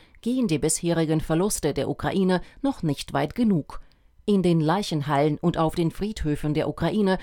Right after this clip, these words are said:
ist noch Platz, mag sie sich gedacht haben. Sie hält daher weiter an dem Ziel fest,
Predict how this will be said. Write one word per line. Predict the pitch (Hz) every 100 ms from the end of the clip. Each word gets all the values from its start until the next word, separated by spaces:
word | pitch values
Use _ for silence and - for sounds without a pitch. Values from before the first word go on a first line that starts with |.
| -
ist | - - 208
noch | 247 -
Platz, | 247 175 - - - -
mag | 151 147 -
sie | 175
sich | 160 -
gedacht | 220 220 180 -
haben. | 127 117 135 - - _ -
Sie | 277
hält | 226 262 - 165
daher | 175 175 170
weiter | 214 220 135
an | 143
dem | 143 135
Ziel | - 196 180
fest, | 147 156 -